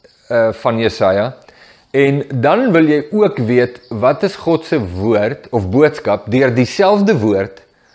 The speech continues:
aan ons in die kerk van Jesus Christus? Onthou, die apostels het hierdie boek ook baie gebruik in hulle lering, wanneer hulle lering aan die gelowiges gegee het oor die wee van God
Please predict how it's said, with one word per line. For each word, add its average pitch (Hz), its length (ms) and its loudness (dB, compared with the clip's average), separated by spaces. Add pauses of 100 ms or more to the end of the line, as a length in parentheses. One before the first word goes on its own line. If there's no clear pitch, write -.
(320)
aan 120 180 -2
ons 143 680 -2 (840)
in 131 120 0
die 131 260 2
kerk 139 320 -2
van 117 220 -4
Jesus 110 320 -2
Christus? - 560 -8
Onthou, 113 200 2
die 151 120 2
apostels 160 720 0 (460)
het 104 140 -6
hierdie 120 280 2
boek 151 300 -2 (680)
ook 98 220 -2
baie 143 320 2
gebruik 101 560 -2
in 117 160 -4
hulle 139 240 4
lering, 135 640 2
wanneer 117 300 0
hulle 113 120 2
lering 135 400 2
aan 113 140 -4
die 104 60 -8
gelowiges 117 580 -2
gegee 127 400 0
het 139 100 -4
oor 110 140 0
die 104 120 -4
wee 127 360 2
van 101 240 -6
God 107 320 -4